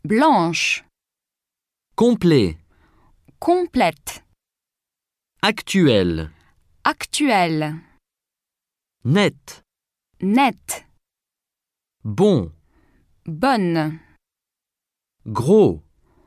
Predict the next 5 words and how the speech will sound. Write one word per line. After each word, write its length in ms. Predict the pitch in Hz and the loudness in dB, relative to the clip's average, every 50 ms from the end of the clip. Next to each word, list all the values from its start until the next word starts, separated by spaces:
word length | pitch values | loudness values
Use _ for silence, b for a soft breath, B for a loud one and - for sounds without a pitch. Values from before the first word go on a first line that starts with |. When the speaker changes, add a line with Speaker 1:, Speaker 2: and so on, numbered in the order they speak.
| _ _ _ _ _ - | _ _ _ _ _ -12
Speaker 1:
Grosse. 760 | 160 202 208 254 285 254 214 - - - - - - - - _ _ _ _ _ _ _ _ _ _ _ _ _ _ _ _ _ _ _ _ _ _ _ | -8 -4 0 2 2 2 0 -2 -2 -2 -2 -4 -4 -6 -10 _ _ _ _ _ _ _ _ _ _ _ _ _ _ _ _ _ _ _ _ _ _ _
Speaker 2:
Frais. 600 | _ - - - - 220 220 180 107 85 - - _ _ _ _ _ _ _ _ _ _ _ _ _ _ | _ -14 -10 -6 -2 0 0 0 0 -2 -6 -12 _ _ _ _ _ _ _ _ _ _ _ _ _ _
Speaker 1:
Fraîche. 760 | - - - 302 294 233 190 - - - - - - - _ _ _ _ _ _ _ _ _ _ _ _ _ _ _ _ _ _ _ _ _ _ _ _ _ | -10 -6 -2 -2 -2 -2 -2 -2 -4 -4 -4 -4 -6 -10 _ _ _ _ _ _ _ _ _ _ _ _ _ _ _ _ _ _ _ _ _ _ _ _ _
Speaker 2:
Doux. 480 | 110 107 120 202 226 220 165 101 76 73 - _ _ _ _ _ _ _ _ _ _ _ - | -12 -2 2 4 4 4 4 2 -2 -6 -14 _ _ _ _ _ _ _ _ _ _ _ -16
Speaker 1:
Douce. 800 | - 147 156 294 330 285 202 - - - - - - - - | -16 -8 -2 0 0 0 0 0 -2 -2 -2 -2 -4 -6 -12